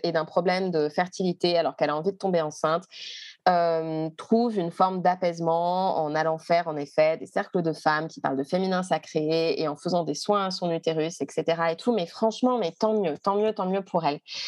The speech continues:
Ce qui me gêne, c'est justement des raccourcis de se dire, bah, en fait, si t'es née avec un utérus, t'es forcément une femme, tu dois forcément te reconnecter avec ton féminin sacré. Euh, si jamais, euh, tu décides, même pas de décider en fait, si jamais à un moment tu comprends, «Ah mais en fait j'ai un utérus mais je suis un homme»,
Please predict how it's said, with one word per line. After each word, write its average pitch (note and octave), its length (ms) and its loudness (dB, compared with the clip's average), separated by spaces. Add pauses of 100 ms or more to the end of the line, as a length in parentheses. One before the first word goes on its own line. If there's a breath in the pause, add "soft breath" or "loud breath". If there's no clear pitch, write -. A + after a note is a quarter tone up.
(360 loud breath)
Ce - 220 -12
qui A3 100 4
me G#3+ 160 4
gêne, A3+ 400 0
c'est F#3+ 160 0
justement G#3 400 2
des G3+ 160 2
raccourcis G3 640 0
de G3 140 0
se F3 60 -6
dire, A#3 240 2
bah, F#3 140 2
en F3 100 -4
fait, G3 320 0
si D#4+ 240 -6
t'es D4 120 2
née C4+ 100 2
avec G3+ 320 0
un G3 140 0
utérus, F3 640 -2 (160)
t'es F3+ 80 2
forcément C#4 440 0
une A#3+ 120 2
femme, F3+ 400 0 (140)
tu - 100 -10
dois F3 140 4
forcément B3+ 420 0
te - 80 -12
reconnecter G#3 460 0
avec F#3 260 -2
ton F#3 140 -6
féminin F#3 380 0
sacré. F3+ 520 -2 (640 loud breath)
Euh, F#3 460 2
si C#4 280 0
jamais, A#3+ 800 0
euh, F3+ 160 2
tu F3+ 160 -12
décides, G3 800 0
même F3 140 2
pas F#3+ 120 2
de F3 60 -8
décider G3+ 340 0
en F#3 80 -2
fait, E3+ 160 -2
si G3+ 140 -2
jamais G#3+ 260 2
à A3 60 2
un G3+ 80 2
moment G3+ 260 0
tu F#3+ 160 -8
comprends, F#3+ 480 2
«Ah G3+ 80 -2
mais G3 80 2
en F#3+ 100 0
fait A#3+ 200 0
j'ai F#3+ 80 0
un E3+ 120 0
utérus F3+ 420 0
mais F#3 100 0
je F#3 60 -6
suis F#3+ 120 -2
un E3+ 160 0
homme», G3+ 240 0